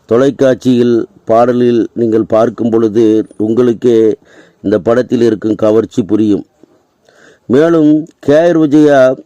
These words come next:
சிவாஜியுடன் எல்லா படங்களிலும் மிகவும் நெருக்கமாகவே நடித்திருப்பார். இவர்கள் இருவரையும்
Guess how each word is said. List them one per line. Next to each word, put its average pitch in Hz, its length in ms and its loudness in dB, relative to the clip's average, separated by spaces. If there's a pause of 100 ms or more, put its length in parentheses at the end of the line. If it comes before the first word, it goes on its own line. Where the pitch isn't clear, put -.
(120)
சிவாஜியுடன் 151 720 2 (180)
எல்லா 139 220 2 (160)
படங்களிலும் 135 680 0 (140)
மிகவும் 127 420 0 (160)
நெருக்கமாகவே 127 840 0
நடித்திருப்பார். 98 580 -4 (1040)
இவர்கள் 143 400 2 (160)
இருவரையும் 160 640 2